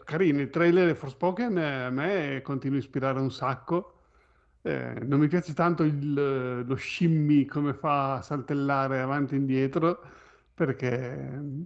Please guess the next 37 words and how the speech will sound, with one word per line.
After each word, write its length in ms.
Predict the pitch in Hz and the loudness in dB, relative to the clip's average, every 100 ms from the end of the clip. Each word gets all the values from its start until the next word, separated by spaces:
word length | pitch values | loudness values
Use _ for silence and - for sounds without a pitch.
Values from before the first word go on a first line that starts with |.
| - 285 | -12 -6
lo 200 | 196 185 | 0 2
trovo 240 | 175 190 185 | 4 4 4
poco 260 | 214 - | 0 -2
fluido, 640 | 185 180 160 143 139 135 - | -2 2 4 4 2 -2 -2
però 200 | 143 160 | 0 0
magari 340 | 156 135 151 | 0 0 -2
dopo 160 | 151 147 | -2 -6
ci 80 | - | -4
sono 140 | 139 | -2
degli 180 | 127 131 | 0 0
altri 300 | 131 127 135 | -2 -2 -2
modi, 340 | 127 123 123 | 0 0 -2
tipo 160 | 120 - | -8 -6
quando 220 | 131 127 | -2 0
va 140 | 131 120 | 0 -2
su 140 | - | -4
quella 180 | 135 123 | -4 -4
specie 320 | - 131 127 | -4 -4 -4
di 80 | 120 | -8
surf, 560 | - 135 127 127 - 135 | -6 -2 0 -2 -6 -6
eh, 520 | 127 123 123 117 110 - - - - _ | -4 -2 -4 -4 -8 -14 -20 -20 -20 _
eh, 480 | 165 135 123 117 113 | -2 0 0 -2 -4
volante, 720 | 110 139 135 135 139 135 139 | 2 4 4 4 4 2 0
così 340 | 127 123 156 202 | -2 -2 2 4
è 280 | 165 131 | 2 -2
carino. 440 | - 127 120 120 120 - _ _ _ _ _ | -4 -6 -4 -6 -12 -18 _ _ _ _ _
Però 180 | 147 151 | -2 2
quando 200 | 160 139 | 2 0
fa 120 | 147 | -2
quei 160 | 147 | -2
balzelli 760 | 139 147 143 135 147 147 139 139 | 0 0 -2 -2 -2 0 0 2
lì 440 | 139 147 151 135 | 4 6 4 4
lo 160 | 127 131 | 0 -4
trovo 180 | 139 139 | -2 0
un 80 | |
movimento 460 | 143 143 151 160 | 2 2 4 2
un 100 | 151 | 0